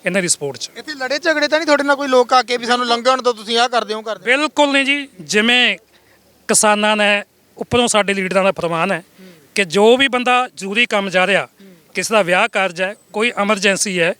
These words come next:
Speaker 1: ਕੋਈ ਹਸਪੀਟਲ ਜਾ ਕੇ ਮਰੀਜ਼ ਲਾ ਰਿਹਾ, ਕਿਸੇ ਨੇ ਵਿਦੇਸ਼ ਜਾਣਾ ਹੈ, ਕੋਈ ਤੰਗ ਐਮਰਜੈਂਸੀ ਦੀਆਂ ਸੇਵਾਵਾਂ ਦੀ ਲੋੜ ਹੈ,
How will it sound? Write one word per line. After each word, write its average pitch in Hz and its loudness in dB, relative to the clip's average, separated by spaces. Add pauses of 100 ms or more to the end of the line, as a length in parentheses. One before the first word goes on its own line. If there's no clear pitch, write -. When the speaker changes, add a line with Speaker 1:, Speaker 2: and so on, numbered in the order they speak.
(240)
Speaker 1:
ਕੋਈ 214 2
ਹਸਪੀਟਲ 202 0
ਜਾ 196 0
ਕੇ 214 -6
ਮਰੀਜ਼ 190 -4
ਲਾ 190 2
ਰਿਹਾ, 175 2
ਕਿਸੇ 190 -8
ਨੇ 214 -4 (280)
ਵਿਦੇਸ਼ 196 0
ਜਾਣਾ 175 -2
ਹੈ, 190 -4 (540)
ਕੋਈ 226 2
ਤੰਗ 226 2
ਐਮਰਜੈਂਸੀ 240 0
ਦੀਆਂ 247 -2
ਸੇਵਾਵਾਂ 190 2
ਦੀ 247 -2
ਲੋੜ 190 0
ਹੈ, 165 0